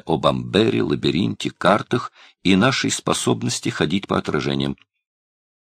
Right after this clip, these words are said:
Она также оказалась крайне умелой фехтовальщицей. Мы стали заниматься любовью после моего возвращения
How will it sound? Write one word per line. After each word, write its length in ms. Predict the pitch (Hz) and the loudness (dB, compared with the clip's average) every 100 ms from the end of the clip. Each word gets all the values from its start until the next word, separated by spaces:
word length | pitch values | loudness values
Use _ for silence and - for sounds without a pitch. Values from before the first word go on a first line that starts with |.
| _ - | _ -6
Она 280 | 76 71 78 | -2 0 0
также 320 | 78 73 78 | 0 0 -2
оказалась 500 | 71 71 82 82 - | -2 0 2 2 -2
крайне 460 | - 78 78 80 82 | -4 -2 0 2 2
умелой 400 | 80 82 87 82 | 2 2 2 2
фехтовальщицей. 920 | - - 110 104 - - - - - _ _ _ _ _ _ _ _ _ _ _ _ _ _ _ _ _ _ - | -2 -2 -2 -2 -4 -6 -8 -8 -10 _ _ _ _ _ _ _ _ _ _ _ _ _ _ _ _ _ _ -10
Мы 120 | 64 | -8
стали 420 | - - 69 65 | -8 -4 -2 -2
заниматься 680 | 65 67 65 64 69 - 71 | -4 -4 -4 -2 -4 -4 -4
любовью 580 | 67 65 113 120 - 62 | -4 0 0 0 -2 -8
после 340 | - - - | -8 -8 -6
моего 300 | 65 65 73 | -6 -2 0
возвращения 840 | 64 71 - 65 - - 82 90 | 0 -4 -6 -6 -4 0 2 2